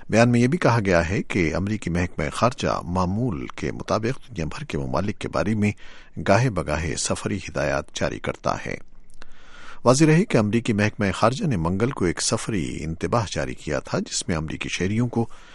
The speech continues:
پاکستان کا غیر ضروری سفر مؤخر کرنے کا مشورہ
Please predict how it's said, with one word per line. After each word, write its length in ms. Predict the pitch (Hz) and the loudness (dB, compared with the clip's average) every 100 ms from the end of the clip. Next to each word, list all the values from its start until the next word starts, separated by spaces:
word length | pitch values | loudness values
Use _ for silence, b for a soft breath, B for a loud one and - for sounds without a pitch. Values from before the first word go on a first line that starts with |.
| B B | B B
پاکستان 560 | 98 92 92 123 120 107 | -2 -2 -4 -2 -2 -4
کا 120 | 85 | -4
غیر 180 | 78 92 | -2 -2
ضروری 800 | - - 92 - 98 110 80 | -2 -4 -6 -6 -4 -4 -4
سفر 480 | 67 - 101 - 69 - | -4 -4 -4 -2 -4 -4
مؤخر 460 | 85 92 - - | -2 -2 -4 -8
کرنے 320 | - - 73 | -6 -6 -6
کا 220 | 71 71 - | -6 -6 -6
مشورہ 400 | 90 - - | -6 -6 -4